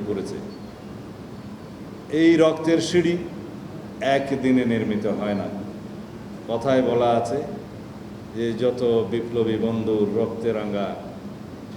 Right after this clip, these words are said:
বন্দিশালার এই শিকল ভাঙা, হয়তো তারা আর আসিবে না ফিরে আমাদের মাঝে। আমরা দেখেছি সেই বন্দিশালা,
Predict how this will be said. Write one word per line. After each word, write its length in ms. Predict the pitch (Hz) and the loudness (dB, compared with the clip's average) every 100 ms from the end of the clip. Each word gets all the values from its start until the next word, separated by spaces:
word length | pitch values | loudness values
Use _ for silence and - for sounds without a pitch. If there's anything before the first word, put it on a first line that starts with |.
| - - - | -12 -12 -6
বন্দিশালার 840 | 117 127 117 113 127 113 110 107 | 0 0 0 -2 0 2 4 4
এই 160 | 104 101 - | 2 0 -4
শিকল 320 | 117 113 101 92 | -4 0 0 -2
ভাঙা, 300 | 101 98 95 95 - - - - - | -4 -4 -4 -6 -10 -10 -10 -10 -2
হয়তো 320 | 127 135 143 | 0 2 0
তারা 200 | 143 127 | 0 2
আর 440 | 123 120 110 - 113 | 2 2 0 -2 -6
আসিবে 300 | - 127 120 | -6 -4 -2
না 120 | 117 104 | -2 0
ফিরে 180 | 104 | -2
আমাদের 320 | 107 101 95 95 | 0 -2 -2 -2
মাঝে। 280 | 101 95 92 82 - - - - - - - - - | -2 -4 -4 -8 -10 -14 -12 -12 -10 -10 -12 -12 -8
আমরা 300 | 117 135 147 | -2 2 4
দেখেছি 580 | 147 151 156 170 175 165 - - - - - - - - - | 4 4 2 2 4 2 0 -6 -10 -10 -12 -12 -14 -14 -10
সেই 400 | - 151 143 131 147 - - - - - - 98 | 2 4 4 2 -6 -10 -12 -12 -12 -12 -10 -2
বন্দিশালা, 840 | 131 143 139 131 143 135 123 - | 2 4 2 4 4 6 4 -2